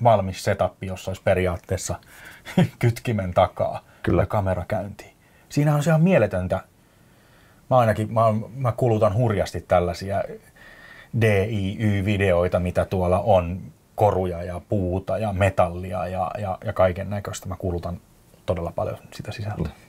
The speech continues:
Speaker 2: Mihinkä sosiaalinen media on, on sun mielestä menossa? Mitäs mä pyörittelen tän?
Speaker 1: <laughs>
Speaker 2: Tota,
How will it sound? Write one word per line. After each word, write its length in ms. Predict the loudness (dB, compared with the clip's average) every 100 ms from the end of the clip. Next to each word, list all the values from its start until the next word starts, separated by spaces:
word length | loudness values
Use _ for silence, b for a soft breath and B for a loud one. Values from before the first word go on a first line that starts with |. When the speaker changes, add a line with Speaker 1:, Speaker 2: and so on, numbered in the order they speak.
| -20 _ _ _ -6
Speaker 2:
Mihinkä 440 | -2 0 0 0 -2 _ -10
sosiaalinen 760 | -2 0 2 2 2 -2 -6 -8 -14 -16
media 480 | -4 0 2 2 2
on, 140 | 2 -2 -12 -20 -20 _ -4
on 360 | -2 -2 -4 -4
sun 220 | -2 -2
mielestä 360 | 0 -2 -2 -2
menossa? 360 | -2 -2 -6 -10 -10 -12
Mitäs 300 | -6 -6 -4
mä 80 | -6 -4
pyörittelen 380 | -4 -4 -4 -4
tän? 120 | -6 B B
Speaker 1:
<laughs> 100 | -2 -2 0
Speaker 2:
Tota, 280 | 4 4